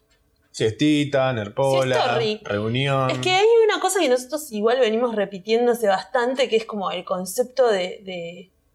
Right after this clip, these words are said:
Speaker 2: como el telo de la siesta.
Speaker 1: Sí,
Speaker 2: Que
Speaker 1: es
Speaker 2: es como impuesto, no sé,
Speaker 1: autosatisfacción.
Speaker 2: habiliten,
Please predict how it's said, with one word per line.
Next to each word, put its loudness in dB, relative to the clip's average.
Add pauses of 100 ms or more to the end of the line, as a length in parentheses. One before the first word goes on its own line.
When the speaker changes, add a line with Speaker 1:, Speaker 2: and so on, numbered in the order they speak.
(560)
Speaker 2:
como 0
el -6
telo 2
de 6
la 2
siesta. -6 (440)
Speaker 1:
Sí, -2
Speaker 2:
Que 0
Speaker 1:
es -2
Speaker 2:
es -4
como 2
impuesto, 0
no 2
sé, 0
Speaker 1:
autosatisfacción. 2
Speaker 2:
habiliten, -2